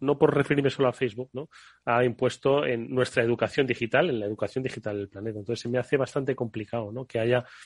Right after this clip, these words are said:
no esa marcha atrás, pero sí un cambio de paradigma, pues, que nos dirija hacia, hacia un poco la, el objetivo, ¿no? más, más, eh, que comentabais con esta web tres, ¿no?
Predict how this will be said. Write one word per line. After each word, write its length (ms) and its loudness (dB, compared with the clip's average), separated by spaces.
no 200 0
esa 200 2
marcha 280 4
atrás, 260 4
pero 180 4
sí 160 0
un 100 4
cambio 260 4
de 80 4
paradigma, 580 2
pues, 140 2
que 80 2
nos 160 4
dirija 320 4
hacia, 420 0
hacia 240 0
un 80 0
poco 340 6
la, 340 0
el 220 -2
objetivo, 640 6
¿no? 180 0
más, 440 -6
más, 460 -6
eh, 140 -4
que 120 -10
comentabais 500 2
con 140 -2
esta 180 -4
web 300 4
tres, 400 0
¿no? 160 -10